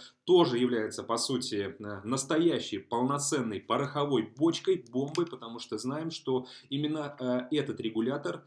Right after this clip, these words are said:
сейчас, э, оказывает самое прямое влияние на американскую валюту, но от доллара уже, э, пляшут наши многие инвестиционные идеи. Э, разумеется, на следующей неделе мы, э, посвятим очень много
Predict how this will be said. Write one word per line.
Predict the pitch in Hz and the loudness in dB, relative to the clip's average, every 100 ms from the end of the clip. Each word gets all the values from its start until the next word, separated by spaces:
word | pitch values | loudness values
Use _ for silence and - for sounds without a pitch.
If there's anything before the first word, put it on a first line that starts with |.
| _ - | _ -8
сейчас, | 120 - 143 143 135 | -4 -2 0 0 0
э, | 127 | 0
оказывает | 127 120 - - 131 123 117 110 | 0 -6 -8 -4 -2 0 -2 -2
самое | - 131 123 117 107 | -2 -2 -2 -2 -2
прямое | 139 143 127 101 | -2 -2 0 0
влияние | 113 120 131 101 98 | -2 -2 -4 -4 -8
на | 110 101 | -6 -6
американскую | 95 104 135 175 175 190 | -8 -8 -6 -6 0 0
валюту, | 180 185 185 135 | 2 0 -2 -2
но | 113 160 160 | -4 -4 -6
от | 120 123 | -6 -4
доллара | 160 165 | -2 0
уже, | 131 107 131 143 123 | -2 -2 -4 -6 -8
э, | 107 | -8
пляшут | 110 131 139 - | -6 -6 -6 -10
наши | 113 110 104 | -10 -10 -10
многие | 101 123 123 | -8 -6 -4
инвестиционные | 110 104 - 117 113 113 | -4 -2 -2 -2 -4 -4
идеи. | 104 87 - - - - - - - - | -6 -10 -10 -18 -16 -14 -16 -18 -14 -2
Э, | 110 113 | 0 2
разумеется, | 127 175 214 214 - 147 | 2 2 2 2 4 4
на | 165 | 2
следующей | 202 190 180 | 2 2 2
неделе | 175 185 180 151 | 0 2 4 4
мы, | 151 160 143 131 | 2 0 0 -2
э, | 123 | -2
посвятим | 143 156 151 156 135 | 0 0 0 2 2
очень | 131 - 143 | 0 -2 -2
много | 160 143 110 87 | 0 0 -2 -4